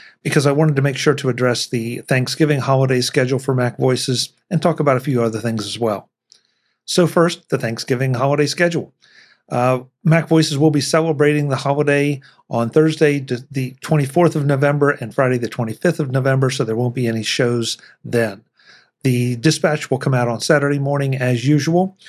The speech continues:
Um, because I'm traveling for the holiday weekend, though,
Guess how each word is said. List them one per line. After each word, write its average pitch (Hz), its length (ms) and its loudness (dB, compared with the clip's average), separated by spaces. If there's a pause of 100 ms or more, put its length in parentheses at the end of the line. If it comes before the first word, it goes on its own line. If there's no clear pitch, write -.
(380)
Um, 123 240 0
because 139 320 0
I'm 175 160 2
traveling 156 480 0
for 139 380 0
the 131 100 -2
holiday 135 400 0
weekend, 131 480 -2
though, 135 400 0